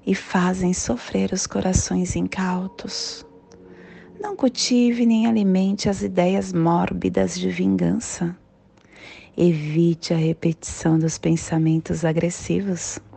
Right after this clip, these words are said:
A mente repetirá sem cessar as imagens menos felizes de situações desagradáveis, até que o coração resolva libertar-se pelo perdão.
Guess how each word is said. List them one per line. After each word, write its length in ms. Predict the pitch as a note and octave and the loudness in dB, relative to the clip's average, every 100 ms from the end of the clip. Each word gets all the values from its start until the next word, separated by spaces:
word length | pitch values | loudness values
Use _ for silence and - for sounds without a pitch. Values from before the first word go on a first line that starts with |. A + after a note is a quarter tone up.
| - - - - - - - - | -20 -20 -20 -20 -20 -20 -20 -12
A 160 | - E3 | 2 4
mente 560 | D#3 D3+ D#3 D#3+ - E3 | 6 6 4 4 2 0
repetirá 720 | D#3+ D#3+ E3 D#3 - E3 E3 | 0 0 -2 -2 -2 0 0
sem 420 | - - G#3+ D4+ | -4 -2 2 2
cessar 800 | D#4 - C#4+ - - F#3+ F3+ F#3 - - - - - | 0 -4 -6 -6 -4 -2 -2 -4 -10 -20 -20 -20 -2
as 200 | G3+ F#3+ | 0 2
imagens 560 | F#3+ F3+ F3 F3+ F3+ | 2 2 2 0 0
menos 640 | B3+ F#3 G3+ D4+ F#4 F#4 - | 2 4 6 4 2 -4 -4
felizes 640 | C#4 B3+ A3 G#3+ A#3 G#3+ | 0 2 4 2 0 0
de 100 | G#3+ | 0
situações 800 | G#3+ - A3 G#3+ G#3 - G3 G3 | -2 -2 -4 -4 -4 0 0 0
desagradáveis, 1160 | G#3 G3+ G3+ G#3+ B3+ C#4 A#3+ A3+ A3+ A3 - - - - - - - - - - | -2 0 0 0 -2 0 2 2 0 -4 -8 -16 -20 -20 -20 -20 -20 -20 -20 -6
até 720 | - F3+ - - D#3+ E3+ F3+ | 0 0 -2 -2 0 2 -2
que 160 | - F#3 | -2 -4
o 40 | |
coração 580 | - F3 D#3+ E3+ - E3 | 0 2 2 0 0 0
resolva 960 | E3+ F3+ F3 E3+ E3+ D#3 D#3+ D#3 E3+ D3+ | 0 -2 -2 -2 0 2 2 0 0 0
libertar-se 1120 | D3+ G#3 A#3+ A#3 - - F3 E3+ F3 - - | 2 2 2 0 -2 -4 -2 -2 0 0 0
pelo 340 | - - E3+ | -4 -2 -2
perdão. 600 | E3 F3+ G3+ G#3 F#3 F3 | -4 -4 -2 0 0 0